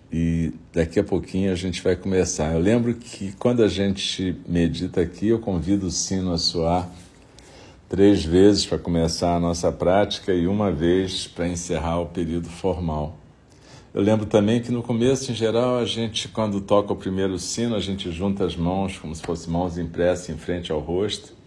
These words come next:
No segundo sino, a gente faz uma reverência pra frente, que é como se fosse uma reverência à prática de todos e todas que estão conosco. E no terceiro sino, a gente volta pra nossa postura ereta e coloca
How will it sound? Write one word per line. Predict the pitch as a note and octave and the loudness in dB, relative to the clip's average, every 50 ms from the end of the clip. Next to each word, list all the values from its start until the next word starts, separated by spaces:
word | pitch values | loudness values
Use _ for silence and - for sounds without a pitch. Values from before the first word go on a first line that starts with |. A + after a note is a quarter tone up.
| - - - - - - | -20 -20 -20 -20 -20 -16
No | - E2+ | -14 -12
segundo | - - E2 D#2+ F2 F2+ F2 D#2+ D2+ | -10 -10 -6 -4 -4 -2 -2 -2 -4
sino, | - - - F#2+ F2+ F2 | -4 -4 -4 -2 0 0
a | E2 | 0
gente | D#2+ E2+ F2 D#2+ D#2+ - | -2 -2 -2 -4 -4 -2
faz | - E2+ E2+ E2+ D#2 | 2 4 4 4 2
uma | D2+ E2 E2 D#2+ | 0 -2 -2 0
reverência | D#2+ E2 E2 E2 E2 D#2 D#2 D#2+ F2 F#2+ G2 G2 - F2 | 0 0 2 2 2 0 0 0 0 -2 -2 -4 -6 -8
pra | - - D#2 D2+ | -6 -6 -6 -6
frente, | - - - D2+ E2+ F#2 G2+ G#2+ G#2 - - - - - - - - - - - - - - - - - - - - - - | -8 -8 -8 -8 -6 -4 -6 -6 -8 -10 -14 -18 -20 -20 -20 -20 -20 -20 -20 -20 -20 -20 -20 -20 -20 -20 -20 -20 -20 -16 -10
que | - | -8
é | E2+ D#2+ | -6 -6
como | D#2+ - F2 F2 E2 | -6 -6 -6 -6 -6
se | E2 - - | -8 -10 -12
fosse | - - F2 E2+ - - | -10 -8 -8 -8 -8 -8
uma | F2 D#2+ D#2 | -8 -6 -4
reverência | D#2+ F2+ E2+ E2 E2 D2 E2 F2 - - - - D#2 | -4 -4 -2 -2 -2 -2 -2 -4 -4 -4 -6 -6 -8
à | C#2+ | -8
prática | - - E2+ E2 E2+ E2+ E2 - E2+ | -6 -4 -2 0 0 -2 -2 -6 -10
de | D#2 D2 D2+ | -10 -10 -10
todos | D2 - - - F2+ F#2+ G2+ G2+ G2 F2 E2+ D#2 D2+ | -14 -12 -8 -4 -2 0 0 0 -2 -4 -6 -6 -6
e | D2 | -8
todas | - - E2+ E2+ F2 D#2 D#2 D#2 - | -8 -6 -4 -4 -2 -2 -4 -8 -8
que | - - | -10 -12
estão | D2 - - D#2+ D#2+ E2 | -12 -8 -6 -6 -6 -6
conosco. | - - D#2+ D#2 D2+ E2 F2+ F#2+ G2+ G2 - - - C#3 | -6 -6 -6 -6 -4 -2 0 0 -2 -2 -4 -6 -6 -4
E | |
no | C3+ C3 | -4 -4
terceiro | A#2 - F#2+ E2+ E2+ - - F2 D#2+ D#2 | -2 -2 -2 -2 -2 -2 0 0 0 -2
sino, | D2 - - - F#2 F2+ F2+ | -4 -8 -8 -6 -6 -4 -4
a | F2 | -4
gente | E2+ F2 F#2 E2+ - - | -6 -6 -8 -10 -10 -10
volta | D#2 C#2+ D2+ D#2+ F2+ G2 G2+ F#2+ - - - | -6 -2 0 2 2 4 2 2 -2 -4 -10
pra | - D2+ D#2 | -12 -10 -8
nossa | E2 D#2+ D#2+ - E2+ | -8 -8 -8 -8 -10
postura | E2 - D#2+ D2+ - - - - F2 E2 D#2+ | -12 -12 -12 -12 -12 -12 -12 -10 -8 -6 -4
ereta | E2 E2 D#2+ E2+ F2+ F#2+ G2+ G2 - G#2+ | -4 -4 -2 -2 -2 -2 -2 -4 -8 -10
e | |
coloca | - - G#2 G2 F#2 F#2 F#2 F2+ - G#2 G2+ G#2 | -8 -4 -2 0 0 0 -2 -2 -4 -6 -6 -6